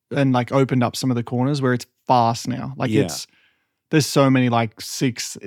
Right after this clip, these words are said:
Speaker 1: seventh gear corners. So Melbourne's pretty wild.
Speaker 2: Baku's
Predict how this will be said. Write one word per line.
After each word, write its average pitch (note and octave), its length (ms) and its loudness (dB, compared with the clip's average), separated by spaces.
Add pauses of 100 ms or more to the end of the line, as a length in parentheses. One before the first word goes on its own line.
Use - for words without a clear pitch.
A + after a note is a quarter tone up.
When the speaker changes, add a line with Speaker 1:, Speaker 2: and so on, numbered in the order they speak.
Speaker 1:
seventh C3 480 0
gear B2+ 180 0
corners. B2 840 -2 (320)
So B2+ 300 2
Melbourne's C#3 380 2
pretty C#3 180 0
wild. A#2 420 2 (320)
Speaker 2:
Baku's A#2 600 2